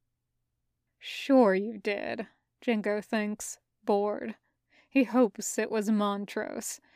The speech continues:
That Hutton is just about the only person Jango can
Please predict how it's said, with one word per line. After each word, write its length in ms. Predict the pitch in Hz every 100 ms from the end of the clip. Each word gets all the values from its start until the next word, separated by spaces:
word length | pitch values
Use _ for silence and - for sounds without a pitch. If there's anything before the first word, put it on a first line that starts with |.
| _
That 180 | 233 202 -
Hutton 540 | 220 - 214 208 220
is 280 | 233 214 - 214
just 400 | - 240 - -
about 280 | 220 220 254
the 140 | 240
only 320 | 233 233 214
person 500 | 202 220 202 214 214
Jango 360 | 226 202 196 196
can 220 | 220 208